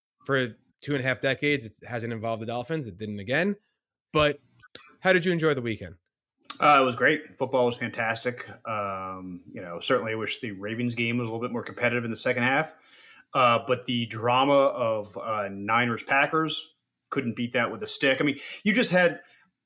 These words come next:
Speaker 2: I was watching it and I was out with dinner for a while, and then I, I came back listening to music, so I just basically had the sound off and just really, you know, was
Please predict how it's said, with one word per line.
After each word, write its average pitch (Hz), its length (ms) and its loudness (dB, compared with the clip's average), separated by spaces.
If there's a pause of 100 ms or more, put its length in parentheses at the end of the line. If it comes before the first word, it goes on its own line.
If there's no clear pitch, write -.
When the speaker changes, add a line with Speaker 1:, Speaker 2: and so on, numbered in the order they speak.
(360)
Speaker 2:
I 208 40 4
was 131 160 6
watching 151 360 6
it 160 40 2
and 147 120 2
I 135 40 4
was 135 160 4
out 113 120 0
with 107 80 -14
dinner 190 180 4
for 175 120 2
a 175 80 8
while, 156 400 6
and 147 80 0
then 135 60 0
I, 131 360 0
I 131 40 2
came 139 180 -2
back 127 240 2
listening 123 320 -4
to 113 60 -10
music, 127 340 0
so 131 100 -2
I 127 40 2
just 123 160 -4
basically 139 320 0
had 113 160 -2
the 98 60 -12
sound 123 400 -2
off 156 300 2
and 127 80 -4
just 113 200 -4
really, 143 180 -2
you 135 80 0
know, 107 160 -4
was 104 240 -10